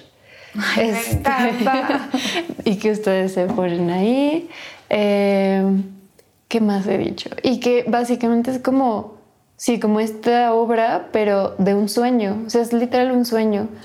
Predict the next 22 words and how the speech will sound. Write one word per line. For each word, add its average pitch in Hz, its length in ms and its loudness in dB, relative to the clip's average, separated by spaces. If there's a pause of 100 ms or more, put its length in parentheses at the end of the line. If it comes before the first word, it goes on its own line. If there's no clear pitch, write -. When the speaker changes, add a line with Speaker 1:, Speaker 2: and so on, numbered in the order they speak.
(100)
Speaker 2:
Tú 208 100 2
estás 226 320 0
ahí 214 340 0 (160)
presente 220 720 -2 (140)
y 196 480 2
es 190 300 -4
tu 214 120 2
vida 233 420 2
y 185 120 2
hay 185 140 0
cosas 202 320 -4
que 196 120 -2
resuenan, 202 640 0
pero 196 160 0
en 185 100 0
los 196 140 -2
sueños 202 380 0
también 190 260 0
hay 196 120 0
cosas 190 240 -4
súper 190 280 -2
absurdas 202 600 0